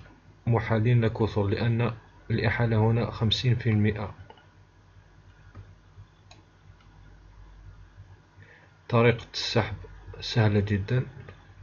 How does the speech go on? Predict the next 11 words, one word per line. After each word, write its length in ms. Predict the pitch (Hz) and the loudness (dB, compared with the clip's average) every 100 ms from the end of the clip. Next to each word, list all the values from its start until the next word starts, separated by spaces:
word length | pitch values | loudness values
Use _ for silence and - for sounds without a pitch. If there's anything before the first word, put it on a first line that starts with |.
| - - - - - | -20 -20 -20 -20 -4
نضغط 420 | 117 107 101 98 | 0 4 4 4
على 180 | 104 98 | 2 2
withdraw. 600 | 98 101 95 - 101 120 120 - - - - - - - - - - - - - - - - - - - - | 2 0 0 -2 -2 -2 -4 -10 -20 -20 -20 -20 -20 -20 -20 -20 -20 -20 -20 -20 -20 -20 -20 -18 -18 -20 -6
الحد 380 | 113 101 135 117 | -2 0 2 2
الأدنى 520 | 104 - 120 107 104 - - - - - - | 0 0 0 2 2 0 -6 -18 -20 -20 -6
للسحب 480 | 113 104 - 117 - | -4 -4 -4 -6 -4
هو 240 | 101 107 101 | -2 0 0
خمسة 320 | 107 - 110 | 0 0 -2
وستين 400 | 98 - 127 120 | -2 -2 0 0
ألف 180 | 117 104 | -2 -2
ساتوشي. 640 | - 98 92 101 - 123 | 0 2 2 -2 0 -2